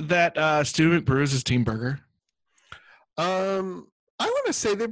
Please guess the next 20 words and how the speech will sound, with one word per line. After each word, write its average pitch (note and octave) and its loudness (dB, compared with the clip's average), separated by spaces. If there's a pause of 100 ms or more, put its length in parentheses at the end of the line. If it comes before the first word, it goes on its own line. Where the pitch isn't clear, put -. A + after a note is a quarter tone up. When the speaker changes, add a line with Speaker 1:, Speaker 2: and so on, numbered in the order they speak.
(120)
Speaker 2:
very A3 0
much G#3+ -6
Team F#3 -6
Taco. F3 -2
I G#3 0
think F4 -6
burger F#3 0
may D3 -4
be D3+ -4
just C3+ -6
the C3 -2
easiest C3 -4
thing B2+ -4
for A#2+ -6
them A#2 -4
to A2 -6
be A2 -4
schlepping A2 -4
out G#2 -6
there G2 -4